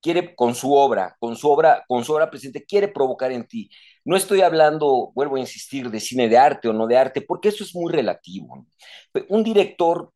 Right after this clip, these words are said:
un director que se compromete a presentarte una obra, una obra personal, te, te está in-, te está invitando a un proceso de, de pensamiento, a un proceso de reflexión, en donde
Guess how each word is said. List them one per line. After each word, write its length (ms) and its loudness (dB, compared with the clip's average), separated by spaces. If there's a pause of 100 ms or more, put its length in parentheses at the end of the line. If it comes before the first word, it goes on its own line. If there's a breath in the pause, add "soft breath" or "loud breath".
un 120 -18
director 480 -4
que 80 -18
se 200 -14
compromete 920 -2
a 120 -4
presentarte 680 -4
una 320 -2
obra, 380 2
una 240 -2
obra 260 -2
personal, 680 -8 (800 soft breath)
te, 260 -10
te 80 -4
está 240 0
in-, 220 0
te 100 -6
está 180 -2
invitando 840 0
a 100 -2
un 220 0
proceso 520 -8
de, 360 -6
de 100 -6
pensamiento, 880 -2
a 40 0
un 180 -4
proceso 500 -8
de 100 -2
reflexión, 720 -4 (440 soft breath)
en 140 -4
donde 560 0